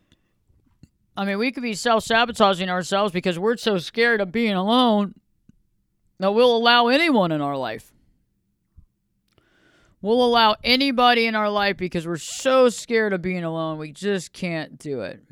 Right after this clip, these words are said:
We're so scared of it. We're so scared of being alone.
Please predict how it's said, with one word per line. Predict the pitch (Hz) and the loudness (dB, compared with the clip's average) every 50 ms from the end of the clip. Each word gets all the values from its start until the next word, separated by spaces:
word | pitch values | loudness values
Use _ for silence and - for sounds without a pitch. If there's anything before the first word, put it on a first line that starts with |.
| - _ _ _ _ _ _ _ _ _ _ _ _ _ _ _ _ _ _ _ _ _ _ _ _ _ _ _ _ _ _ _ _ _ _ _ _ _ _ - | -20 _ _ _ _ _ _ _ _ _ _ _ _ _ _ _ _ _ _ _ _ _ _ _ _ _ _ _ _ _ _ _ _ _ _ _ _ _ _ -10
We're | 180 175 156 | -8 -8 -8
so | - - - 220 208 180 | -6 -4 -2 -2 -2 -2
scared | - - - 175 160 151 135 | -4 -4 -2 -2 -2 -2 -2
of | 113 110 | -6 -8
it. | - - _ _ _ _ _ _ _ _ _ _ _ _ _ _ _ _ _ _ _ _ _ _ _ _ _ _ _ _ _ _ _ _ _ _ _ _ _ _ _ _ _ _ _ _ _ - | -10 -14 _ _ _ _ _ _ _ _ _ _ _ _ _ _ _ _ _ _ _ _ _ _ _ _ _ _ _ _ _ _ _ _ _ _ _ _ _ _ _ _ _ _ _ _ _ -6
We're | 170 160 | -6 -6
so | - - 214 214 220 | -4 0 2 2 2
scared | 220 - - - 214 208 196 | 2 -2 -2 0 0 0 0
of | 180 143 | -2 -2
being | 175 185 185 185 180 | -4 -4 -4 -4 -4
alone. | 170 170 170 165 160 151 143 139 135 131 143 | -4 -4 -2 -2 -2 -2 -2 -4 -6 -8 -10